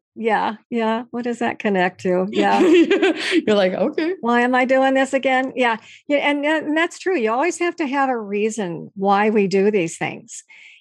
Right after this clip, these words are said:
Speaker 1: you know, some place to come from. Um, yeah. So, all right. Thank you, Susie. Thank you. Thank you. Good, good. Well, I do wanna thank you, Susie, for sharing your knowledge and your therapy experiences and your helpful insights with us. Thank you. Thank you.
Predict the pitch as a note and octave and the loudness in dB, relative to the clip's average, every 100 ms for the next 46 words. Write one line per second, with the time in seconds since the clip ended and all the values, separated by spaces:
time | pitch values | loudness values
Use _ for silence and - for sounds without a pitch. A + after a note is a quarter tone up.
0 | - G#3 F#3+ F#3+ - G#3+ G#3+ G#3+ G#3+ A3 | -2 2 2 0 0 -2 0 0 0 -4
1 | - F#3+ E3+ - E3+ E3+ - - _ _ | -4 -6 -6 -6 -4 -4 -4 -12 _ _
2 | _ - - - _ G3+ F3+ F3+ F3+ - | _ -20 -20 -20 _ -4 -2 -2 -4 -4
3 | F3 D#3+ - _ _ - - _ A3 D#3 | -2 -2 -6 _ _ -18 -18 _ -2 -2
4 | D#3 - _ - F#3 F3+ F#3 - G#3 G3 | -4 -8 _ -4 -4 -4 -10 -6 -8 -6
5 | G#3 G3+ - B3+ C4 D#4 D#4 D#4 E4 D#4+ | -10 -12 -4 -2 0 0 0 2 2 4
6 | D#4+ D#4 D4 A#3+ D#4+ D#4+ D4+ C#4+ - - | 2 2 -2 2 2 4 2 0 -6 -20
7 | - D4 C#4+ D4 - C#4+ C#4+ C#4+ C#4 C#4+ | -4 2 2 2 0 -2 -2 -2 0 0
8 | C#4+ C4 C4+ C4+ C4 B3+ C4 B3 B3+ - | -2 -4 -8 -6 -2 0 -2 -2 -4 0
9 | A#3 A#3 G3 F#3 B3 C4+ C4+ C4 B3+ A#3 | 0 2 0 0 0 2 2 2 0 -2
10 | F#3 E3+ E3+ A#3+ B3+ B3 B3 - B3 B3 | -8 -8 -6 -2 0 0 -2 -2 0 2
11 | A#3+ A#3+ B3 A#3+ A#3 G3+ E3 E3+ G#3+ - | 2 0 0 0 0 -4 -8 -4 -6 -2
12 | A#3 A3+ A3 - A3 G#3+ A3 G#3+ G#3+ G#3+ | -2 0 0 -2 -6 -4 -6 -4 -4 -6
13 | - - - G#3+ - - - G#3+ - A3 | -12 -16 -12 -12 -10 -8 -6 -6 -6 -8